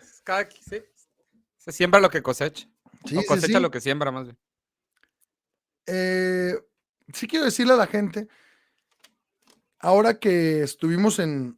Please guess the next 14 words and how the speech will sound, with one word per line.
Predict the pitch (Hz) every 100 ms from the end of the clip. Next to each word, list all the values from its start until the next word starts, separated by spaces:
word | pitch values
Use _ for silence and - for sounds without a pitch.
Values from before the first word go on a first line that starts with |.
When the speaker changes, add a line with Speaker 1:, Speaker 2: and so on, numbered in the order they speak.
| -
Speaker 2:
en | 165
Hermosillo, | 156 156 151 190 175 208 233 _ _ _ _ _
un, | 160 165 147 -
un | 180 175 175 170 160 135 113 _ _ _ _ _ -
éxito | 160 - 156 160
impresionante | 135 139 135 135 147 156
el | 160
que | 123
tu-, | - -
<laughs> | 170 -
el |
que | - -
tuvimos. | - 156 156 180 233 - _ _ _ _ _ _ _ - - -
Eh, | 160 160 156 147 -